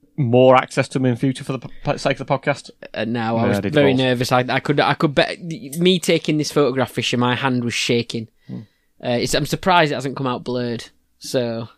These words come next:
Speaker 1: Well, well
Speaker 2: there you go.
Speaker 1: I'm very pleased for you.
Speaker 2: Yeah, can you see why I had to lock that down and keep it secret?
Speaker 1: Yeah,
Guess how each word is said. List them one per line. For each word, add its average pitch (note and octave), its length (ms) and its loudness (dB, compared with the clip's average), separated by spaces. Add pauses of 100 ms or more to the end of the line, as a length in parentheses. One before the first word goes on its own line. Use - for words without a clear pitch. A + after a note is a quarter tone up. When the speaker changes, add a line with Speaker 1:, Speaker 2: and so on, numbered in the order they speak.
(340)
Speaker 1:
Well, A2+ 120 -6
well A2+ 160 -2
Speaker 2:
there B2+ 160 0
you B2+ 140 4
go. C#3+ 180 2
Speaker 1:
I'm D3+ 100 -4
very D3+ 140 0
pleased - 300 -6
for A2 60 -12
you. - 40 -14 (380)
Speaker 2:
Yeah, B2 160 0
can - 160 -12
you D3+ 80 2
see E3+ 160 4
why C#3+ 160 4
I C#3+ 40 4
had C#3+ 100 0
to - 180 -12
lock C3+ 160 0
that C3+ 160 0
down C3 220 0
and A#2+ 80 -4
keep B2+ 180 -2
it G#2 100 -8
secret? F3 200 0
Speaker 1:
Yeah, A#3 60 4